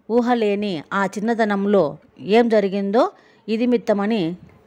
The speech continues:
చెప్పలేను, కానీ నేను నా బ్రతుకు ఎప్పుడూ ఎవరి మీద ఆధారపడలేదని నాకు స్పష్టంగా జ్ఞాపకం ఉంది.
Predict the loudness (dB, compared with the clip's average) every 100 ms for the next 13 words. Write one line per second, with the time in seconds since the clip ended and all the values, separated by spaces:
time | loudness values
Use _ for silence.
0 | 0 0 2 2 0 -4 -12 -6 -2 -2
1 | -2 -8 -12 -20 -20 -4 0 2 4 2
2 | 0 -2 0 0 0 -2 -4 -4 0 2
3 | 4 4 2 2 2 2 0 -2 -4 -4
4 | -4 -6 -6 -8 -10 -8 -4 -4 -4 -6
5 | -6 -2 0 0 0 -2 -2 -2 -4 -4
6 | -6 -8